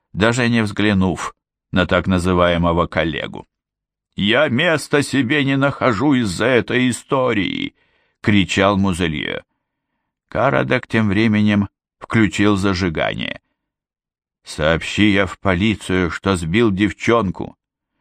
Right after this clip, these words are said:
Её бы там расспросили и, может, спасли бы всех остальных. Чёрт, чёрт, чёрт! Откуда мне было знать?»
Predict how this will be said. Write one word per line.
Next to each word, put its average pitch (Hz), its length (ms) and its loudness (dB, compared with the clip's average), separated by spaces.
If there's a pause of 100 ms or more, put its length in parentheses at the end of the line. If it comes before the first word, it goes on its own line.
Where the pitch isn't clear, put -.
(200)
Её 127 320 2
бы 151 140 -2
там 151 260 0
расспросили 139 800 -2
и, 120 100 0
может, 123 340 0
спасли 120 480 -2
бы 123 160 2
всех 123 320 -2
остальных. 113 760 0 (720)
Чёрт, 123 760 0
чёрт, 131 680 0
чёрт! 156 680 0 (560)
Откуда 156 640 0
мне 147 220 0
было 156 340 2
знать?» 147 680 -4